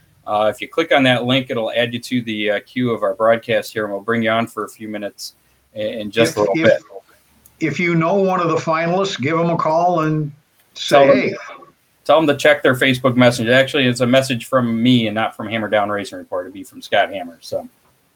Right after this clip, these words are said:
Speaker 1: if they, you don't have to. If you don't wanna be on the show or, and make your case, you don't have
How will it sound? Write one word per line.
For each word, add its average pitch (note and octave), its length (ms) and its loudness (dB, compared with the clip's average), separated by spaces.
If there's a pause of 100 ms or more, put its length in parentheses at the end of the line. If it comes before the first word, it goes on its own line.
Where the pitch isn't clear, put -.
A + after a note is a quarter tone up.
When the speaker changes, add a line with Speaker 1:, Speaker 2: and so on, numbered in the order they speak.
(1160)
Speaker 1:
if C4+ 200 6
they, A#3+ 220 4
you A3+ 160 -2
don't B3+ 180 4
have B3+ 220 2
to. G#2+ 240 -6
If B2 100 -12
you D3+ 60 -10
don't E3+ 140 -2
wanna F#3+ 160 0
be G3 100 -6
on G3+ 160 -4
the G3 80 -12
show G#3+ 320 -2
or, G3+ 160 -2
and E3+ 340 -12
make F#3+ 200 -6
your F3+ 100 -6
case, F#3 500 -2
you - 500 -2
don't - 1000 -2
have D3 140 2